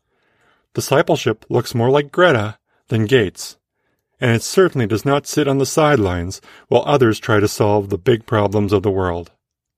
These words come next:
Perhaps you are offended that Greta is being held up as an example of discipleship when she has never expressed any solidarity with Jesus.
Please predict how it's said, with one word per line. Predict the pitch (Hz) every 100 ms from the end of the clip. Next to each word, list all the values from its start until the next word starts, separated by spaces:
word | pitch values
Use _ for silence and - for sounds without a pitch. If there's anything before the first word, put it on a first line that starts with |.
| _ _ _ _ _ _ _ _ _ _
Perhaps | - 98 107 -
you | 139
are | 139
offended | 143 - 196 135 92
that | 110
Greta | - 127 143
is | 143 123
being | - 113
held | 92 113 139
up | 143 143
as | 117
an | 123
example | 120 120 135 147 151
of | 147
discipleship | 147 165 180 117 - 98 - _ _ _ _ _ _
when | 127
she | 107 117
has | 104
never | 107 127 143 151
expressed | 123 - - 107 - -
any | 131 143
solidarity | 135 123 123 120 147 147 98
with | 101 -
Jesus. | 190 180 104 - -